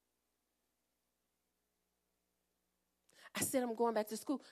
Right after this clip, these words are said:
My children are all out of school. Everybody's out of the house. I'm going back to school. I'm gonna get this degree." And then two days later is, "Oh, I'm too old to go back to school.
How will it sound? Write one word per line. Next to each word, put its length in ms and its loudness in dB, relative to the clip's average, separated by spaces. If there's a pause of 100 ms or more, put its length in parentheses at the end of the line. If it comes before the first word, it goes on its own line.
My 80 -6
children 340 0 (160)
are 80 -2
all 260 2
out 40 0
of 80 -6
school. 360 -2 (140)
Everybody's 460 2
out 140 2
of 40 -2
the 60 -8
house. 320 -2 (160)
I'm 120 2
going 200 8
back 140 2
to 60 -14
school. 200 4
I'm 80 4
gonna 80 -2
get 100 -2
this 140 -6
degree." 400 0 (280)
And 180 2
then 200 6 (220)
two 120 2
days 240 6
later 260 4
is, 180 0
"Oh, 100 -4
I'm 100 -4
too 180 -10
old 180 -2
to 80 -16
go 80 -8
back 180 -10
to 80 -16
school. 380 -16